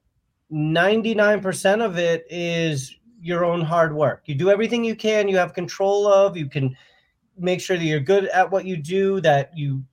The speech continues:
put it out in the world, that you do everything that you need to do. But that one percent is the luck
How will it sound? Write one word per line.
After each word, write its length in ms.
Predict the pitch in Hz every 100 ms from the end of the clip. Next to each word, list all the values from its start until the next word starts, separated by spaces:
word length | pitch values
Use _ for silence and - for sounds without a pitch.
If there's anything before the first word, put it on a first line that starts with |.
| _
put 200 | 202 202
it 80 | 202
out 160 | 196
in 60 | 190
the 60 |
world, 360 | 180 190 190 190
that 140 | 151
you 100 | 156
do 180 | 139 185
everything 360 | 214 240 254 247
that 80 | 233
you 100 | 214
need 160 | 208
to 80 | 202
do. 120 | 196
But 160 | 143 143
that 180 | 143 147
one 220 | 170 190
percent 520 | 180 143 - 190 156
is 140 | 147
the 120 | 131 139
luck 380 | 160 175 -